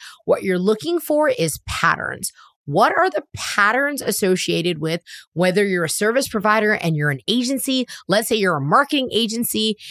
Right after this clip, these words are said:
and you're constantly coming up with campaign ideas and you're thinking about the copywriting. What are the hooks that need to happen for the funnel? You still have some type of process. The easiest way to do this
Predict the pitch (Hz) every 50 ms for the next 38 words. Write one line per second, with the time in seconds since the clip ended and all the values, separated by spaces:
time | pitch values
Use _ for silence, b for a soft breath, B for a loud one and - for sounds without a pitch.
0 | B B B 175 180 180 170 175 170 151 - - - 180 196 196 - 214 - 196
1 | 185 - 165 190 185 185 185 180 175 - 160 - - - 190 175 170 165 - 247
2 | 247 254 247 214 196 196 170 156 160 156 139 135 139 135 143 151 151 147 143 143
3 | 139 - 208 185 170 190 185 175 156 156 - - 160 - - - 262 254 247 254
4 | 233 185 175 175 165 156 151 147 147 - B B B B B 151 170 170 175 180
5 | 160 202 170 - - 302 262 - - 240 185 160 165 175 165 - 170 151 165 160
6 | - 165 156 - - 160 143 - - 220 233 214 156 127 117 120 - _ _ _
7 | _ _ _ _ _ _ _ _ _ _ _ 208 196 202 185 - - - 240 240
8 | 240 240 226 180 160 156 170 180 196 - B B B B B B - - 196 185
9 | 185 190 190 - 190 160 151 - 143 - - - 160 139 139 151 - - - -
10 | - - B B B B - 180 - 233 269 302 294 370 370 392 - - - -
11 | 214 196 175 156 - 160 196 202 254 359 679 - -